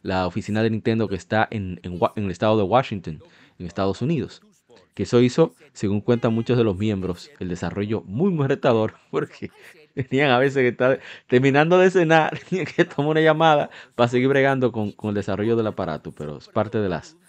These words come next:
peripecias que deben pasar para desarrollar una consola. Y bien, eh, también hubo, después que mostraron el Gamepad, un control pro,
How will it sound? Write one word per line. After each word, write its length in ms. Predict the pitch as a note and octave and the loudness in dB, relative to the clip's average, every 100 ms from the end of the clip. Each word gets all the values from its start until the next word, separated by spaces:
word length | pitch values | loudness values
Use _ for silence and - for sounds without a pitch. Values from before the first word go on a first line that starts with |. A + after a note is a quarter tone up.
| _ | _
peripecias 540 | G#2 F#2+ G2+ A2+ G#2 F2+ | -6 -4 0 -2 -2 -10
que 80 | |
deben 200 | F2 F#2+ | -8 -8
pasar 300 | G2+ F#2 F#2+ | -10 -8 -8
para 220 | F2 F2+ E2+ | -8 -8 -8
desarrollar 400 | E2 E2 E2+ F#2 | -10 -10 -8 -10
una 160 | F2+ | -10
consola. 400 | F2 E2 B1+ A1+ - _ _ - _ _ - - | -12 -14 -14 -18 -20 _ _ -20 _ _ -20 -6
Y 60 | |
bien, 280 | A2+ A#2 E2 _ | 2 2 2 _
eh, 400 | A2 G#2+ G2 F2+ D#2+ C#2+ - _ _ _ _ _ _ | -2 0 0 -2 -8 -14 -20 _ _ _ _ _ _
también 300 | B2 B2+ D3 | 0 2 2
hubo, 440 | D#3 D#3+ D#3+ - _ - | 2 4 2 2 _ -4
después 640 | A2+ - B2+ C#3+ - - - | -4 -2 0 0 -4 -14 -8
que 80 | |
mostraron 400 | G#2+ G2+ A2+ A#2 | -6 -6 -6 -4
el 60 | A#2+ | -4
Gamepad, 380 | A#2 G2+ A2+ - | -4 -4 -6 -6
un 180 | G2+ G2+ | -8 -8
control 460 | - G2+ G2+ G2+ | -8 -10 -6 -6
pro, 300 | F2+ C#3+ C#3+ | -4 -4 -4